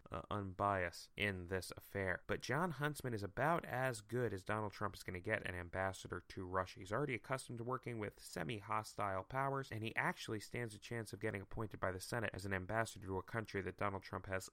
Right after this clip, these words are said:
uh, shady relations with. It's a good pick. It's probably the only pick Donald Trump had to make. Although,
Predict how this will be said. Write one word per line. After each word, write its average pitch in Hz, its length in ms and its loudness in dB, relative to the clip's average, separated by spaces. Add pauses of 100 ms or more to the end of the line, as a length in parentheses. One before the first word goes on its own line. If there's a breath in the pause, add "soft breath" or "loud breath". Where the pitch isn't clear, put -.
uh, 85 360 0 (240 loud breath)
shady 90 480 0
relations 92 680 -2
with. - 180 2 (480 loud breath)
It's 131 180 0
a 139 40 2
good - 300 2
pick. - 420 2 (140)
It's - 140 -12
probably 147 300 4
the 95 120 0
only 101 200 0
pick - 220 -8
Donald 90 280 2
Trump - 240 -2
had 87 180 0
to 90 80 -6
make. 90 240 0
Although, 135 440 4